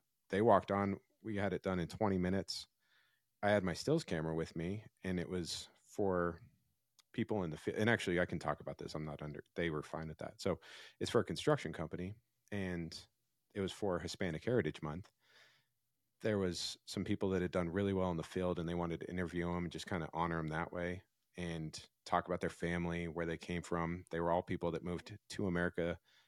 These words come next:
at, so they're all first generation, and really interesting stories, right? And you wanna capture that on video 'cause it tells a great story from the individual.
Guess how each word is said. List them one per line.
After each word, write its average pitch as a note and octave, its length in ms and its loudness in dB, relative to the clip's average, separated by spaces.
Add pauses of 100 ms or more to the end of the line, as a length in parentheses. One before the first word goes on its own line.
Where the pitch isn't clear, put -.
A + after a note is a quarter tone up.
(400)
at, F#2 180 -2
so G2 100 -2
they're E2+ 140 2
all F2+ 80 6
first - 260 -4
generation, F2 640 -2 (320)
and F2 540 -4 (800)
really F#2 300 4
interesting D#2 500 -4
stories, C#2+ 480 2
right? D#2+ 340 0
And F2 60 -6
you E2 60 -2
wanna E2 160 0
capture F2 380 0
that D2+ 140 0
on C#2+ 120 -8
video E2 320 -4
'cause D#2 180 -8
it - 100 -8
tells D#2+ 480 -6 (320)
a - 40 -14
great E2+ 200 0
story F2 200 2
from E2 160 -4
the D#2 80 -2
individual. D#2+ 560 -2